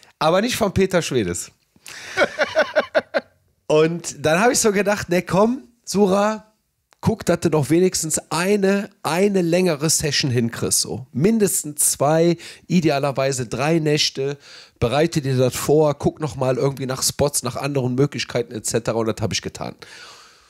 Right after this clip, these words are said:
Und hab dann nochmal wirklich sehr intensiv recherchiert, getan und gemacht und geguckt und über Karten und Maps und alles und hab mir nochmal Spots angeschaut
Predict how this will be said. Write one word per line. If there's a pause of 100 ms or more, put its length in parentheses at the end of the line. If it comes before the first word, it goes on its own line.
(400)
Und
hab
dann
nochmal
wirklich (1080)
sehr
intensiv
recherchiert,
getan
und
gemacht
und
geguckt
und
über
Karten
und
Maps
und
alles
und
hab
mir
nochmal
Spots
angeschaut